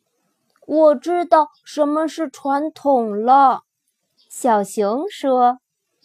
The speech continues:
“传统就是我们大家一直在一起，快乐的生活。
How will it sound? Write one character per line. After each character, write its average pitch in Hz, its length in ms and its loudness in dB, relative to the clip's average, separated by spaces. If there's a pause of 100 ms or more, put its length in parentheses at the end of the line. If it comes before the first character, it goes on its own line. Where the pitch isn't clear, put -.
(300)
“传 247 480 0
统 247 300 -2 (280)
就 294 240 -2
是 - 220 -10
我 262 220 -2
们 254 240 -6
大 277 240 0
家 277 260 0 (200)
一 302 220 -6
直 226 320 -6
在 247 320 0
一 208 320 -8
起， 180 540 -8 (300)
快 349 420 4
乐 285 240 0
的 247 240 0
生 285 500 -4
活。 220 680 4